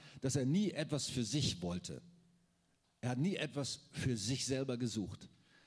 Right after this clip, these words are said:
Er hat sein ganzes Leben und sein ganzes Di-, seinen ganzen Dienst, alles, was er war, einem zur Verfügung gesteht, zur Verfügung gestellt.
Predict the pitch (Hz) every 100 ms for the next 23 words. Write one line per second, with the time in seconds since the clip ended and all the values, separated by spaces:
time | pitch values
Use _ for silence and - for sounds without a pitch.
0 | - - 151 190 135 196 208 214 165 160
1 | 160 165 127 - 131 131 156 185 208 185
2 | - 196 185 127 147 147 196 - 170 196
3 | 165 120 - - 202 214 - 185 165 170
4 | 143 101 - - - 127 127 _ _ _
5 | _ - - _ - 185 233 208 185 180
6 | 165 185 143 120 - 113 101 - - -
7 | _ - 135 123 185 135 120 - 95 101